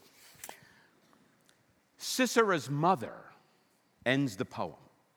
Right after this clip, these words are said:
And here's how it goes. I, I'm not a good poet, but here's how it goes.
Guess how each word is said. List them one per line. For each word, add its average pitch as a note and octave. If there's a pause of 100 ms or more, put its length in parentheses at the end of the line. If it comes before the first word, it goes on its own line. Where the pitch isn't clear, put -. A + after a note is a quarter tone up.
(1120)
And A2+
here's D3+
how C#3
it G#2+
goes. F#2
I, A#2+
I'm A#2+
not G#2+
a F#2
good F#2
poet, E2
but A2+
here's C3
how C3
it G#2
goes. D#2+